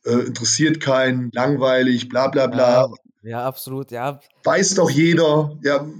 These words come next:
Speaker 1: wenn es doch weißt, ähm, wie das oder das funktioniert. Also da bin ich manchmal echt,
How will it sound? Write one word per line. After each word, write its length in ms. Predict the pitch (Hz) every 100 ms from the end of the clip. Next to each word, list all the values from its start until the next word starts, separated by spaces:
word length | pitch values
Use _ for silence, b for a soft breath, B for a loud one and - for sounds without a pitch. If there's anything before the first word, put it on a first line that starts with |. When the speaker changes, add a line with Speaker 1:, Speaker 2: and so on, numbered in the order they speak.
| -
Speaker 1:
wenn 140 | 165
es 120 | 165 151
doch 180 | 147
weißt, 480 | 127 147 190 - - 196
ähm, 340 | 202 196 190 180
wie 140 | 180
das 220 | 175 185 190
oder 120 | 185
das 160 | 185
funktioniert. 600 | 190 185 190 180 196 196 B B B B _ -
Also 120 | 117
da 120 | 147
bin 120 | 156
ich 120 | 165 147
manchmal 440 | 156 160 160 151
echt, 380 | 151 175 - -